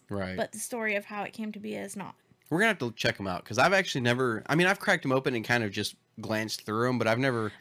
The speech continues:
Speaker 2: But a lot of
Speaker 1: sat and
Speaker 2: times
Speaker 1: read
Speaker 2: when we
Speaker 1: 'em.
Speaker 2: see 'em on the shelf, they're all, like,
Speaker 1: Wrapped
Speaker 2: wrapped in
Speaker 1: up, and you
Speaker 2: cellophane,
Speaker 1: can't,
Speaker 2: yeah.
Speaker 1: yeah, you can't really get into 'em. So, uh, you know what? I will get back with you, Jamie. That's the only thing I can say,
Speaker 2: If
Speaker 1: brother. Like
Speaker 2: anybody, if anybody listening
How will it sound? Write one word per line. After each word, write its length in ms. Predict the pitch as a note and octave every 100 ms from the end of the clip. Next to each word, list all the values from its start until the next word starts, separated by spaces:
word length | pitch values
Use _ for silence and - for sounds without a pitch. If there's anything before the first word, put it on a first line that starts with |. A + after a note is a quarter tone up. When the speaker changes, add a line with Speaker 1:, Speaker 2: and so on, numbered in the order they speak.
| -
Speaker 2:
But 80 |
a 60 | D#4+
lot 180 | D4+ D4+
of 80 | F4
Speaker 1:
sat 80 |
and 60 | -
Speaker 2:
times 100 | -
Speaker 1:
read 100 | -
Speaker 2:
when 80 | D4+
we 60 | D4+
Speaker 1:
'em. 60 |
Speaker 2:
see 140 | D4+ D#4
'em 100 | D4+
on 80 |
the 80 | C4+
shelf, 300 | C4 C#4+ C#4+
they're 180 | C4 A#3+
all, 240 | B3 B3
like, 180 | B3 A#3
Speaker 1:
Wrapped 200 | A3 G#2+
Speaker 2:
wrapped 140 | G#3+ A3+
in 60 |
Speaker 1:
up, 60 | G3+
and 100 | A#3
you 40 | G#3
Speaker 2:
cellophane, 380 | G2+ G2+ A3+
Speaker 1:
can't, 240 | - A#3+ A3+
Speaker 2:
yeah. 160 | G#2+
Speaker 1:
yeah, 60 | G2
you 120 | G2+
can't 200 | G2+ G#2
really 320 | G#2 G2 F2+ E2+
get 140 | G#2 G2+
into 260 | G2 F#2
'em. 140 | F#2 F#2
So, 260 | A2 G#2 - - - _
uh, 320 | - B2 B2 A2+ - _ _ _
you 120 | C#3
know 100 | E3+
what? 200 | F3+ F#3
I 140 | - C#3
will 140 | E3
get 160 | D#3 A#2+
back 220 | A#2+ E3+
with 200 | F#3+ F3
you, 80 | F#2
Jamie. 400 | F#2+ F#2+ B2+ D#3 _ _ _
That's 160 | B2+ B2
the 80 |
only 120 | D#3+ D3+
thing 140 | D#3
I 100 | D3+
can 140 | D3
say, 180 | C3 D3
Speaker 2:
If 60 | D4+
Speaker 1:
brother. 280 | - - -
Like 180 | -
Speaker 2:
anybody, 360 | E4+ F4 E4+ D4
if 100 | C#4
anybody 380 | C#4+ E4 E4 D4
listening 960 | B3+ D#4 - D#4+ D4 B3 A3 A3+ B3+